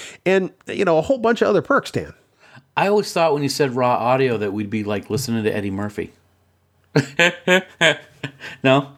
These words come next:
Speaker 2: Okay, anyway.
Speaker 1: What?
Speaker 2: Uh, what?
Speaker 1: Y-, what is it with you?
Speaker 2: <laughs> I'm sorry. Uh, we'd like to, okay, I gotta get back to the copy here. Be quiet.
Speaker 1: Oh, that'd be
Speaker 2: Uh,
Speaker 1: a first.
Speaker 2: <laughs>
Speaker 1: Yeah.
Speaker 2: We'd like to take a moment to thank our associate producers for Trek Geeks. We are so grateful for your support.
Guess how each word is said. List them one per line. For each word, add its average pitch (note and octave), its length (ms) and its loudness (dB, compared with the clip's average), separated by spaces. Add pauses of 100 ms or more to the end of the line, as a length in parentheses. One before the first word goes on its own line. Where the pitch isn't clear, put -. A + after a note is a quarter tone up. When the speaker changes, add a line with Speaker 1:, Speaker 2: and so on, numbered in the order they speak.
(160)
Speaker 2:
Okay, F#2 340 -6
anyway. E2+ 240 -4
Speaker 1:
What? E3+ 160 2 (140)
Speaker 2:
Uh, D#3 200 0 (280)
what? C3+ 220 -2
Speaker 1:
Y-, D#3 160 -2 (160)
what E3+ 320 -2
is E3 200 0
it C#3 140 0
with A2+ 200 -6
you? G2 220 0
Speaker 2:
<laughs> - 60 -12 (800)
I'm G#2 120 -6
sorry. - 340 0 (400)
Uh, C#3+ 180 4
we'd F#3+ 120 2
like G3 160 0
to, C3+ 280 -6
okay, B2 220 0
I B2+ 100 0
gotta D3+ 140 0
get D3 100 2
back C#3 180 2
to C#3+ 80 -4
the - 60 -10
copy G2+ 320 -4
here. E2+ 140 -6
Be - 100 -14
quiet. E2 260 -4 (140)
Speaker 1:
Oh, C#3+ 60 2
that'd F#3+ 180 4
be C#3 60 4
Speaker 2:
Uh, - 20 4
Speaker 1:
a - 20 -2
first. - 580 -2
Speaker 2:
<laughs> - 0 -
Speaker 1:
Yeah. C#3+ 300 0
Speaker 2:
We'd F#3+ 200 0
like E3 220 0
to E3 100 2
take D#3 240 0
a D3 80 4
moment C3+ 340 4 (280)
to C#3+ 100 4
thank C3+ 260 2
our B2 100 4
associate A#2+ 480 2
producers A2 420 -2
for G#2 120 -10
Trek G#2 280 -2
Geeks. A2 200 -2
We A2+ 140 2
are G#2+ 80 4
so C3+ 240 2
grateful A2+ 380 0
for A2 120 -4
your G#2 140 0
support. G#2+ 500 0